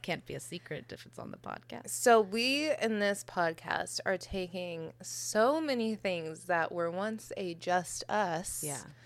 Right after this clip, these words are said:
Speaker 2: and making it a just everyone else
Speaker 1: Yeah.
Speaker 2: as well.
Speaker 1: And like we had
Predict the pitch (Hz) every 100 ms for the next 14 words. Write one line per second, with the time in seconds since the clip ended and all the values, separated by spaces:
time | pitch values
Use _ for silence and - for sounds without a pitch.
0 | - - - - _ - 202 190 190 190
1 | 190 208 226 202 180 175 185 170 160 151
2 | 170 165 175 - - - 165 156 160 165
3 | 156 - 165 - - - 180 156 151 -
4 | - - - - 220 226 - - - -
5 | - - - - - - - - 226 214
6 | 196 180 180 185 165 160